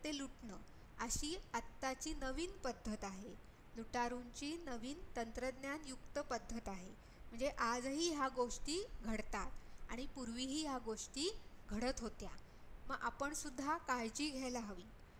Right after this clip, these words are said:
की आपल्याला असं कोणीही निर्जन ठिकाणी थांबवण्याचा प्रयत्न करत असेल तर आपण मुळीच थांबायचं नाही. आपण एखाद्या गर्दीच्या ठिकाणी किंवा श-, गावातल्या ठिकाणी जिथं लोकं असतील, लोकवस्ती असेल,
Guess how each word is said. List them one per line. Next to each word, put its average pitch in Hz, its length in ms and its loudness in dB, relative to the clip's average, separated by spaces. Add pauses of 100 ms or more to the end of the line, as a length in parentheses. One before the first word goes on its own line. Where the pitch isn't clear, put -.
(200)
की 285 100 2
आपल्याला 247 500 4
असं 254 220 0
कोणीही 277 540 0
निर्जन 220 360 -2
ठिकाणी 269 520 -2
थांबवण्याचा 254 600 -2
प्रयत्न 269 360 -2
करत 240 280 -6
असेल - 600 -6
तर 247 60 0
आपण 254 380 4 (140)
मुळीच 277 380 0
थांबायचं 220 520 -2
नाही. 196 180 -4 (260)
आपण 262 320 4 (140)
एखाद्या 240 480 2
गर्दीच्या 247 640 0
ठिकाणी 220 580 -4
किंवा 233 320 -2
श-, - 120 -10 (140)
गावातल्या 233 500 2
ठिकाणी 214 560 -2
जिथं 233 200 -2 (300)
लोकं 247 380 4
असतील, 214 340 -4 (360)
लोकवस्ती 254 760 4
असेल, 202 360 0